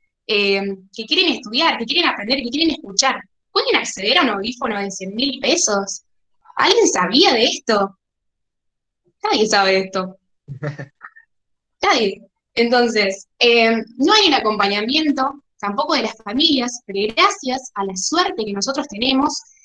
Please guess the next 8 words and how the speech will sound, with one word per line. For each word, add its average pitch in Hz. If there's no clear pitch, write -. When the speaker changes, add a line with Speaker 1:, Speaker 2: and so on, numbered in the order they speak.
Speaker 1:
que 233
eso 247
ya 254
viene 285
de 185
un 196
conocimiento 220
familiar, 220